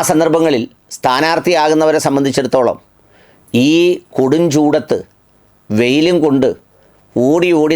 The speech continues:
നടക്കണമെന്നുള്ളതും പിന്നെ അനുയായികൾ പറയുന്നതെല്ലാം ഒരു ശബ്ദവും തിരിച്ച് പുറവെ-,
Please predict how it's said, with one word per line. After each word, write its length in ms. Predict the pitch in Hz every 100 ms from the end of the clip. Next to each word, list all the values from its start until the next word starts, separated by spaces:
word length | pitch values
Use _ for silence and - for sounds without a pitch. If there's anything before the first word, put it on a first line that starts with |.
| 143
നടക്കണമെന്നുള്ളതും 760 | 131 139 151 151 143 120 113 - _ _ _ _ _ _
പിന്നെ 300 | 143 147 170 175 - _ - 127
അനുയായികൾ 560 | 147 170 175 180 180 175
പറയുന്നതെല്ലാം 760 | 151 143 160 165 151 135 143 110 - _ _ _ _ _ _ _ 123
ഒരു 180 | 151 202 196 - - -
ശബ്ദവും 460 | 135 131 160 165 160
തിരിച്ച് 280 | 139 139 156 170
പുറവെ-, 340 | 131 147 147